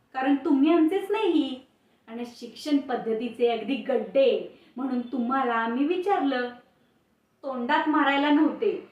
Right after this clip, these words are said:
त्यावेळी दरमहा वीस रुपयेप्रमाणे आज अडीचशे रुपये त्या मास्तरड्याच्या उरावर घातले.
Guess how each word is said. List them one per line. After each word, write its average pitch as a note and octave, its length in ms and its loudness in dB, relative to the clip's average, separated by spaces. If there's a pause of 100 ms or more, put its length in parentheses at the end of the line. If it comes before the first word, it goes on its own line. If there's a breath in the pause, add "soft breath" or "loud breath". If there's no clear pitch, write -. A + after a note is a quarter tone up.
(580)
त्यावेळी A#3+ 600 0
दरमहा B3 600 0
वीस B3 260 -6
रुपयेप्रमाणे A#3 1000 -4 (140)
आज B3+ 240 2 (160)
अडीचशे D#4 480 0
रुपये B3+ 380 -2
त्या C4 200 -2
मास्तरड्याच्या B3+ 800 -2
उरावर C#4 420 0
घातले. G#3+ 440 -6